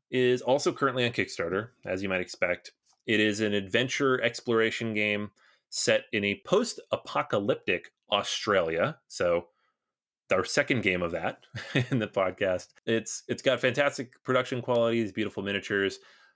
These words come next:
big sprawling board. You're playing in these different adventures, very plot-based. It's not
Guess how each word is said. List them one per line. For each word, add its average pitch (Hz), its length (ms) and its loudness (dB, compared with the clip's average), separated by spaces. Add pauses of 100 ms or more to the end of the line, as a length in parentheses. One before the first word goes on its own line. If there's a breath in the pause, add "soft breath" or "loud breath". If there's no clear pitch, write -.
(140)
big 131 160 2
sprawling 120 460 2
board. 101 500 2 (120)
You're 104 180 -6
playing 120 280 2
in 113 60 0
these 104 140 0
different 101 300 -2
adventures, 104 640 0
very 101 180 -2
plot-based. 92 760 -4 (300)
It's 120 300 0
not 104 420 0